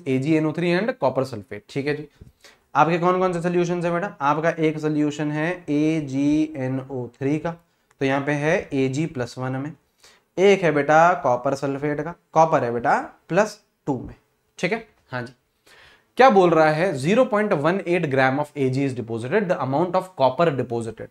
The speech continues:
आपका ये किसका लॉ है? ये कौन सा, कौन सा सवाल है?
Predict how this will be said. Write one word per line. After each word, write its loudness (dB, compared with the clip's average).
आपका 2
ये 4
किसका 0
लॉ 4
है? -4
ये -10
कौन 0
सा, 2
कौन -2
सा -2
सवाल 2
है? -10